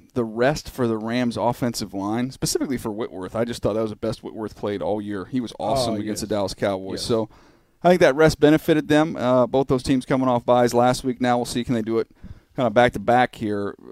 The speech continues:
Speaker 1: for that offensive line for the Rams, I think is gonna be the key for them. And defensively for the Saints,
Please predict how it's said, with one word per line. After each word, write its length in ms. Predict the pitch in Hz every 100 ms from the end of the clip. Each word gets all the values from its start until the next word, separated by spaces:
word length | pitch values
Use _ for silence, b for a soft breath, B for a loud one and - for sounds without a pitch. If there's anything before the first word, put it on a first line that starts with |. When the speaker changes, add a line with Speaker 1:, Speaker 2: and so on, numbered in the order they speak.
| 50
Speaker 1:
for 180 | - 117
that 200 | 107 107
offensive 460 | 117 123 107 -
line 260 | 87 107 113
for 120 | 110
the 80 | 98
Rams, 320 | 98 107 98
I 40 | 90
think 220 | 117 95
is 60 | -
gonna 160 | 104
be 100 | 95
the 80 | 90
key 200 | - 117
for 140 | - 87
them. 280 | 107 110
And 240 | 104 104 87
defensively 680 | 233 - 131 131 117 110 110
for 280 | - 127
the 80 | 113
Saints, 540 | - - 139 139 -